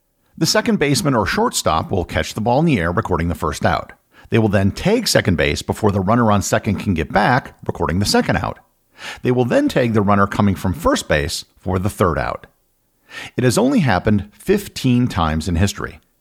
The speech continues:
It occurred six times in the nineteen twenties and five times in the two thousands.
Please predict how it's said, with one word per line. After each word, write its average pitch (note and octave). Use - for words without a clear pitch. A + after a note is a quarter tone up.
It A#2+
occurred A2+
six -
times G#2
in G2+
the F#2+
nineteen E2+
twenties F2
and F#2
five A2
times D#2+
in D2
the D2+
two F#2
thousands. F2+